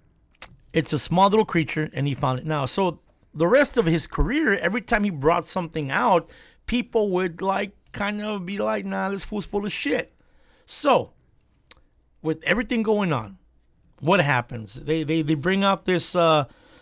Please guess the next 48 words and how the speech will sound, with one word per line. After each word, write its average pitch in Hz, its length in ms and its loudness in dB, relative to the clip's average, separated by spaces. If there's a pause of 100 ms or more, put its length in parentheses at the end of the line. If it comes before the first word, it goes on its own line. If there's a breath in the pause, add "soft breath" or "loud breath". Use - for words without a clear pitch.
(120)
you 220 100 -2
know, 185 260 0 (120)
they, 180 200 -4
they 170 120 2
bring 190 260 -2
out 185 80 -2
this 160 120 -6
little 190 140 -2
creature, 175 680 -2
and 160 540 0 (120)
are 156 180 2
we 160 100 2
supposed 156 400 0
to 160 60 -2
believe 143 440 -2
Jaime 147 280 0
Maussan? 151 540 2
Are 147 80 4
we 135 100 -2
supposed 151 340 -4
to 151 60 -6
believe 131 360 -4
that 123 140 -4
he 139 240 -6
is 123 180 -4
a 127 60 -6
guy 131 280 -2
that 123 180 -4
can 123 260 -6 (460 soft breath)
find 147 200 4
us? 165 200 0
And, 143 180 -2
and 165 180 -4
I 196 100 2
even 202 260 -2
asked, 185 240 0
"So 151 80 -2
how 190 180 0
did 180 100 -4
this 160 180 -4
happen? 135 280 0
How 175 140 4
did 185 100 -4
he 175 80 -6
get 156 160 -4
these 131 160 -2
bodies?" 113 380 0
Well, 123 200 -4